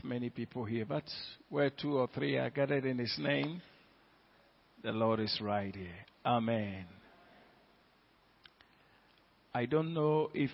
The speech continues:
any of us have ever asked the question to himself or tried to figure out why we pray. Why do we pray?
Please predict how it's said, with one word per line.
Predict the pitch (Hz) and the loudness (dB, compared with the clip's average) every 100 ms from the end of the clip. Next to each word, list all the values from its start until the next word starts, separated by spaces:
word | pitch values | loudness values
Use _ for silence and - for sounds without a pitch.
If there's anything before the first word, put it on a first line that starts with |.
| - | -4
any | - 139 139 | -2 2 4
of | 123 120 | 4 4
us | 123 117 | 2 2
have | 120 107 - - | -2 -2 -4 0
ever | 127 113 104 110 123 - - _ _ _ _ _ _ _ _ _ _ _ _ _ _ _ _ _ _ _ _ _ _ | 0 2 -2 -4 -8 -14 -20 _ _ _ _ _ _ _ _ _ _ _ _ _ _ _ _ _ _ _ _ _ _
asked | 143 135 - | -2 0 -2
the | 120 | -4
question | - 135 117 - 139 127 | -2 -2 0 0 -2 -2
to | - 113 | -2 -2
himself | 120 107 - - 117 117 110 | -2 -2 -4 -2 0 -2 -4
or | 107 98 101 - - _ _ _ _ | -6 -6 -10 -18 -20 _ _ _ _
tried | - 120 123 127 - | 0 2 4 2 -4
to | 120 - | -6 -4
figure | 139 120 120 113 | -4 2 2 2
out | 107 104 - - - _ _ _ _ _ _ _ _ | 0 -4 -8 -20 -20 _ _ _ _ _ _ _ _
why | 151 143 165 170 | 2 6 6 4
we | 156 113 | 4 2
pray. | 110 - 135 110 - - - - _ _ _ _ _ _ _ _ _ _ _ _ _ | 2 0 2 0 -4 -12 -18 -20 _ _ _ _ _ _ _ _ _ _ _ _ _
Why | 151 151 151 | -2 0 0
do | 139 127 | 0 2
we | 123 113 | 2 -2
pray? | - 117 104 | -4 -4 -4